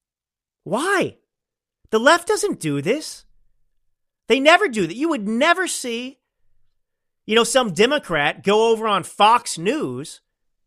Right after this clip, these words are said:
Yeah, I'll give an example. And Gavin Newsom very well may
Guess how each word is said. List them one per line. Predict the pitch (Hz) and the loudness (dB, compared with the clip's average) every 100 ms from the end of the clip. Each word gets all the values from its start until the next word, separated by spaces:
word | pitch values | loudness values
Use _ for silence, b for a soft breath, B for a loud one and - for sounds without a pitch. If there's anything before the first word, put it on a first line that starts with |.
| _ _ _ _ _ _ _ _ _ _ _ _ _ _ _ - | _ _ _ _ _ _ _ _ _ _ _ _ _ _ _ 0
Yeah, | 240 | 4
I'll | 285 | 4
give | 311 | 4
an | 302 | -2
example. | 262 262 247 - - | -6 -4 -6 -8 -16
And | 185 190 | -12 -4
Gavin | 240 302 302 | 0 0 -2
Newsom | 254 254 226 175 | -6 -10 -10 -8
very | 202 196 180 170 | -6 -6 -8 -10
well | - 156 143 139 | -6 -2 -2 -4
may | 127 139 139 135 127 | -8 -6 -4 -6 -10